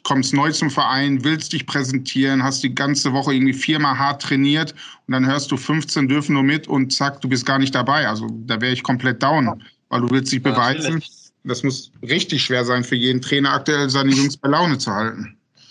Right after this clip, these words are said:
Speaker 2: Natürlich. Ich meine, jeder ist, ähm, für sich selbst verantwortlich und hat, äh, auch genug Spielzeit, um sich selber ins, ähm, Gespräch zu bringen und auch einen Kaderplatz zu erspielen. Aber trotzdem ist es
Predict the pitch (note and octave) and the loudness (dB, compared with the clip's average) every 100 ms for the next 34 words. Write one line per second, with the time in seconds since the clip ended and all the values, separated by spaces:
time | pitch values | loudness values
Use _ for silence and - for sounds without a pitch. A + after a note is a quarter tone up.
0 | _ _ - A2+ - B2 B2 A2+ - - | _ _ -14 -10 -4 -2 -2 -4 -4 -4
1 | - C#3+ D3 D3 B2+ G#2+ B2+ B2 C#3+ C3+ | 0 2 2 0 -6 -6 -4 0 2 2
2 | B2+ - - - C3 A#2 A#2 - - B2+ | 0 -4 -8 -8 -4 -4 -6 -12 -6 -2
3 | A#2+ A#2+ C3+ - A#2+ A2+ - C3+ C3+ - | 0 0 0 0 0 0 -2 0 0 -2
4 | C#3 C3 - A#2+ - - - F#2+ B2 B2 | -8 -8 -6 -6 -6 -8 -2 0 0 0
5 | - B2+ B2 - B2+ - B2+ B2 B2+ A#2+ | -4 -8 -6 -6 -4 -4 -6 -4 -6 -2
6 | A#2 B2+ B2 A2+ A#2+ - - - - - | 0 0 0 -2 -4 -4 -2 -4 -6 -4
7 | A#2+ A2+ A#2+ D#3 - E3 - C3 A#2+ A#2+ | -2 -2 -2 -4 -2 -2 0 0 0 0
8 | A2+ A2+ A#2 - A#2 C3+ C#3 - A#2 - | 0 0 -2 -2 -4 -2 -2 -2 -2 -2
9 | - A2+ - - F3+ C3+ A#2+ A#2 - D3+ | -2 -2 -4 -6 -6 -4 -2 -4 -4 -6
10 | - C3+ A#2+ - - | -4 -4 -4 -2 -4